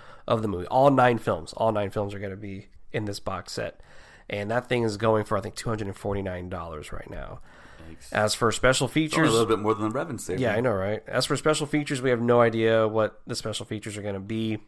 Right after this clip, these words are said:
Speaker 1: Um,
Speaker 2: I do.
Speaker 1: you know what they're gonna, I mean, no, no.
Speaker 2: <laughs>
Speaker 1: I meant, uh, yeah, on the Rise of
Speaker 2: Oh, for the
Speaker 1: Skywalker.
Speaker 2: box set?
Speaker 1: Yeah, for the box
Speaker 2: Oh, okay.
Speaker 1: set, because for the box set,
Speaker 2: Mm.
Speaker 1: I mean, we're gonna get into the Rise of Skywalker in a second, but the box set,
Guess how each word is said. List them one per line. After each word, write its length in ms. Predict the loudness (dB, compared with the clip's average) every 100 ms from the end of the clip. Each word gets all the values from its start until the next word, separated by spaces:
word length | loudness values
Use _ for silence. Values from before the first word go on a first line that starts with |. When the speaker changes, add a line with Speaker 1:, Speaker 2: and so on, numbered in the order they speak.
| -8 2
Speaker 1:
Um, 380 | 6 6 4 2
Speaker 2:
I 60 |
do. 200 | -2 -6 -10 -16 -6
Speaker 1:
you 120 | 4
know 80 | 6
what 60 | 6
they're 120 | 6
gonna, 140 | 4 6
I 60 |
mean, 200 | 8 10
no, 100 | 12
no. 100 | 12
Speaker 2:
<laughs> 280 | 12 8 4
Speaker 1:
I 80 | 8
meant, 280 | 10 10 6
uh, 180 | 2 4
yeah, 180 | 4 6
on 80 | 6
the 60 | 6
Rise 240 | 6 8
of 60 | 6
Speaker 2:
Oh, 20 |
for 120 | 6
the 60 | 6
Speaker 1:
Skywalker. 40 |
Speaker 2:
box 220 | 8 6 2
set? 220 | 0 4
Speaker 1:
Yeah, 160 | 6 6
for 100 | 4
the 80 |
box 400 | 6 6 6 4
Speaker 2:
Oh, 40 | 2
okay. 80 | 2
Speaker 1:
set, 60 |
because 200 | 2 2
for 120 | 2 0
the 80 |
box 320 | 4 6 4 2
set, 280 | 2 2
Speaker 2:
Mm. 80 | 0
Speaker 1:
I 40 | 2
mean, 120 | 4
we're 60 |
gonna 140 | 6 6
get 100 | 4
into 120 | 2
the 60 | -2
Rise 240 | -2 -6
of 80 | -6
Skywalker 360 | -4 -2 -4
in 120 | -4 -4
a 40 |
second, 180 | -6 -8
but 80 | -6
the 60 |
box 320 | 0 2 2 0
set, 340 | 0 -2